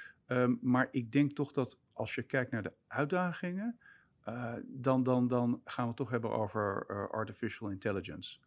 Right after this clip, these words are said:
Dan gaan we het toch hebben over systemen die, eh, monitoren, systemen die zelf kunnen leren.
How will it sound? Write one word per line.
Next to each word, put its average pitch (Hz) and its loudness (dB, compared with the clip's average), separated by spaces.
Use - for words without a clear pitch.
Dan 117 -8
gaan 120 0
we 120 4
het 117 0
toch 147 2
hebben 131 6
over 123 2
systemen 117 2
die, 101 -4
eh, 98 -6
monitoren, 143 4
systemen 127 4
die 107 0
zelf 127 4
kunnen 120 4
leren. 110 -2